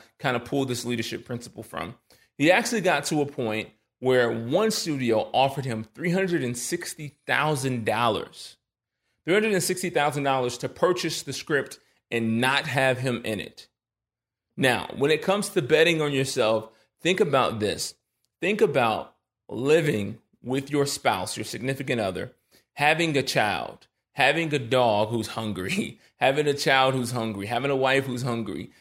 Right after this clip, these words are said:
having, uh, your bills be late, you're behind on bills. At the time, he had a hundred and three dollars in his pocket, and there someone is offering him three hundred and sixty thousand dollars for a script.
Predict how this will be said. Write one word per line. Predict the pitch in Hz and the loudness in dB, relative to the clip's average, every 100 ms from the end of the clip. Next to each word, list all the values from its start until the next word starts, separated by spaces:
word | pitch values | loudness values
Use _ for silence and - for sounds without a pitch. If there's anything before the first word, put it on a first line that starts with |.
| _ | _
having, | - 139 147 143 131 123 - | 0 2 2 -2 -4 -6 -4
uh, | 117 | -4
your | 113 113 | -2 -4
bills | 110 139 139 131 117 | -4 2 4 4 0
be | 107 113 | -6 -6
late, | 107 113 123 - - | -2 0 0 -2 -10
you're | 120 | -8
behind | 113 117 131 127 123 | -4 -2 0 2 0
on | 117 | -2
bills. | 107 127 127 98 90 - _ _ | 0 0 2 0 -6 -14 _ _
At | 127 123 | -6 -4
the | |
time, | 123 143 143 139 | 0 2 2 4
he | |
had | 139 139 | 4 4
a | |
hundred | 123 131 147 139 147 | 2 0 -2 -2 -2
and | 143 120 | -2 -4
three | 135 143 | -4 -4
dollars | 131 131 127 135 117 113 117 - _ - | 0 0 2 2 0 -2 -6 -14 _ -6
in | 123 | -4
his | - | -2
pocket, | 143 127 131 104 110 | 2 2 2 -4 -4
and | 139 | -4
there | 131 165 | 2 2
someone | 170 - 175 160 147 | 2 0 0 0 2
is | 147 123 117 - _ _ - | 0 0 -4 -10 _ _ -2
offering | 147 170 170 143 127 | 2 2 0 -2 -2
him | 135 113 | -2 -4
three | 113 175 | -4 -2
hundred | 175 151 135 | 0 -2 -4
and | 127 | -4
sixty | - 160 - 147 | -4 -6 -6 -8
thousand | 123 139 139 135 127 120 | 0 2 2 2 0 2
dollars | 117 117 95 101 120 - _ - _ - | 2 2 2 -2 -6 -12 _ -20 _ 0
for | 160 139 | 2 2
a | |
script. | - - - 247 - - | 0 -4 0 2 0 -4